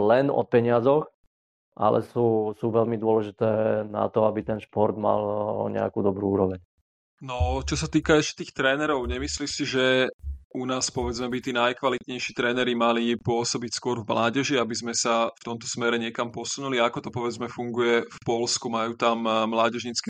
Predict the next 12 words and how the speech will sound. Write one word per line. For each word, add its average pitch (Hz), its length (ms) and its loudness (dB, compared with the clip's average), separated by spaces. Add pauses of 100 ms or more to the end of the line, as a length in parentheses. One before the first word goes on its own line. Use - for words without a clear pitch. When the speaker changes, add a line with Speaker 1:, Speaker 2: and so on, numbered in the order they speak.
Speaker 2:
tréneri 120 320 0
nejaké 113 480 -4
špeciálne 120 560 -4
dotácie? 127 560 -2 (880)
Speaker 1:
Tak - 80 -12
máš 147 160 2
pravdu, 151 480 6
že, 127 120 6 (440)
eh, 123 640 -2
tréneri 120 640 4 (400)
v - 640 -20
podstate - 640 -2